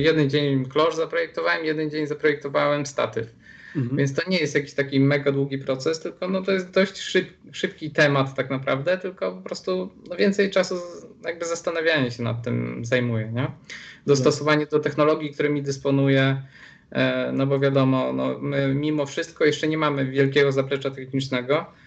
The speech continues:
Speaker 1: więc, e, muszę jakby dostosować się do tego, co mogę zrobić, a nie bujać w obłokach, nie? No bo to
Speaker 2: Mhm.
Speaker 1: też jest często, często problem projektantów, że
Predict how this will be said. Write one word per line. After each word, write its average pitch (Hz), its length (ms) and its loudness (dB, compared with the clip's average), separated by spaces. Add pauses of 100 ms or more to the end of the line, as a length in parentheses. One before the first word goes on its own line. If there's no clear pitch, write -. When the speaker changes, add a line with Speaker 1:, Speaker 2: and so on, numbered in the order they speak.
(260)
Speaker 1:
więc, 143 320 -2
e, 147 400 -2
muszę 147 320 0
jakby 143 240 0
dostosować 139 500 -4
się 139 80 -6
do 135 100 0
tego, 135 220 0
co 135 140 -2
mogę 131 260 0
zrobić, 131 400 -2
a 131 100 -4
nie 127 180 -4
bujać 123 280 0
w 127 60 -6
obłokach, 123 540 -4
nie? 127 220 -4 (240)
No 135 120 2
bo 139 100 4
to 131 100 2
Speaker 2:
Mhm. 131 80 4
Speaker 1:
też 151 180 2
jest - 200 -12
często, 139 580 2 (300)
często 139 300 -2
problem 151 340 0
projektantów, 151 560 0
że 151 180 2